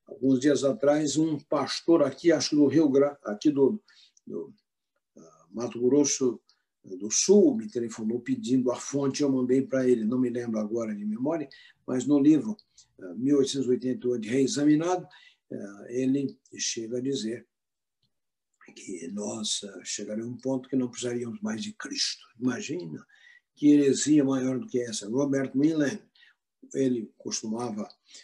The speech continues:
ah, espancar os púlpitos onde ele pregava e dizer, perguntando de forma retórica, "Quando deixaremos de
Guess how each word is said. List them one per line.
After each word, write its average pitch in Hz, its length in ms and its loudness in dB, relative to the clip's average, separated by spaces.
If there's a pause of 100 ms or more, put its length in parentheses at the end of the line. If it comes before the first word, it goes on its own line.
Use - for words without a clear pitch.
(180)
ah, 87 460 -16 (640)
espancar - 1000 -6
os - 160 2
púlpitos 165 560 4
onde 127 200 2
ele 113 100 -4
pregava 117 680 -4
e 117 60 -4
dizer, 107 440 -6 (120)
perguntando 117 480 -2
de 104 60 -4
forma 107 320 -6
retórica, - 680 -6 (120)
"Quando 175 560 6
deixaremos - 720 -8
de - 100 -16